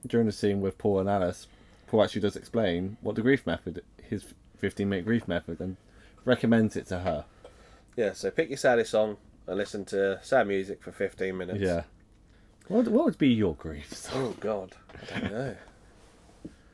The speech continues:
Speaker 2: I don't know. I don't feel like I've ever, I don't really listen to sad music,
Speaker 1: Yeah.
Speaker 2: which is kind of,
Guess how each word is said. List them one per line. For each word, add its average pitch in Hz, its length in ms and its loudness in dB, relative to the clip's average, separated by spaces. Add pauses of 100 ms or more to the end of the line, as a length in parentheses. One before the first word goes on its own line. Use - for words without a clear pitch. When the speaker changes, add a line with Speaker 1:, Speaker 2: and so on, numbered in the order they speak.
(560)
Speaker 2:
I 104 100 -12
don't 139 380 -10
know. 104 240 -10 (1120)
I 113 40 -8
don't 151 100 -4
feel 139 100 -2
like 113 140 -2
I've 107 60 -4
ever, 101 400 0 (760)
I - 100 -12
don't 190 240 6
really 151 240 2
listen 139 220 0
to 143 80 -6
sad 127 240 4
music, 139 440 0 (260)
Speaker 1:
Yeah. 95 200 -2
Speaker 2:
which 139 200 4
is 127 80 -4
kind 127 260 6
of, 104 300 0